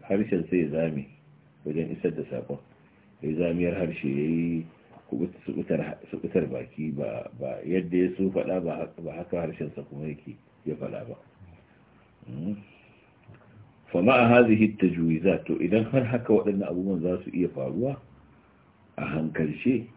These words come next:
لا يقطع ب-، بعدمها، to bai kamata a ce tabbas babu su ba. Wannan shine ra'ayi na biyu. Shine ra'ayi na biyu. Wannan duk ana kan magana akan hadisi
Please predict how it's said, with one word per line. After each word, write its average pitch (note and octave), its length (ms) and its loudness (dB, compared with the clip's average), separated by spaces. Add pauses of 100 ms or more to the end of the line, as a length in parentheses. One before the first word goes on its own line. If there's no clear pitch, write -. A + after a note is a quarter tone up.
(640)
لا F2 160 4
يقطع F#2+ 380 2
ب-، C#2 260 -4 (140)
بعدمها، D2+ 640 -2
to C#2+ 80 -4
bai C#2 180 -4
kamata F#2 400 -2
a C#2 320 -4 (160)
ce D#2 240 -4
tabbas F#2+ 480 0
babu C#2+ 400 -6
su C3 60 -18 (100)
ba. - 60 -12 (1200)
Wannan E2 160 -2
shine F2+ 240 2
ra'ayi C#2+ 320 0
na C2 80 -10
biyu. A#2 240 -12 (1500)
Shine D#2+ 200 -2
ra'ayi C#2+ 340 -2
na C2+ 120 -4
biyu. B1 220 -10 (1080)
Wannan F2+ 240 0
duk F#2 160 0
ana F#2 560 0
kan F2 160 0
magana D#2 560 -2
akan F2+ 240 -4
hadisi F#2 960 -4